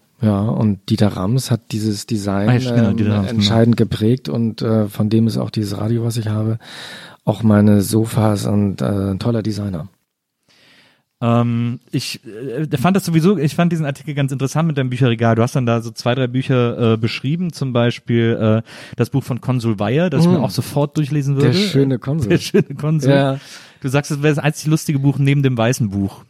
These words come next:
Speaker 2: äh,
Speaker 1: Ja, das
Speaker 2: das
Speaker 1: stimmt
Speaker 2: du gelesen
Speaker 1: auch.
Speaker 2: hättest.
Speaker 1: Also es ist wirklich, ich hab's gestern nochmal aufgeschlagen, warum eigentlich? Ich hab's rausgeholt und wollte irgendwie, ach so, genau, ich wollte eine Rezension schreiben über ein, äh,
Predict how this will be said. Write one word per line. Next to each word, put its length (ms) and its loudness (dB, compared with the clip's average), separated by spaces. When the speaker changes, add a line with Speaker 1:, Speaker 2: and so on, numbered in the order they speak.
Speaker 2:
äh, 60 -6
Speaker 1:
Ja, 80 6
das 40 4
Speaker 2:
das 100 4
Speaker 1:
stimmt 220 4
Speaker 2:
du 40 4
gelesen 160 2
Speaker 1:
auch. 60 -4
Speaker 2:
hättest. 120 -6
Speaker 1:
Also 120 2
es 60 2
ist 60 -2
wirklich, 280 2
ich 120 -2
hab's 200 -4
gestern 340 2
nochmal 240 4
aufgeschlagen, 560 2
warum 300 4
eigentlich? 460 2
Ich 40 -6
hab's 220 -4
rausgeholt 580 2
und 240 0
wollte 340 0
irgendwie, 640 -2
ach 120 -8
so, 260 -4
genau, 380 -2
ich 180 -8
wollte 240 2
eine 220 2
Rezension 560 0
schreiben 420 0
über 320 0
ein, 300 0
äh, 300 0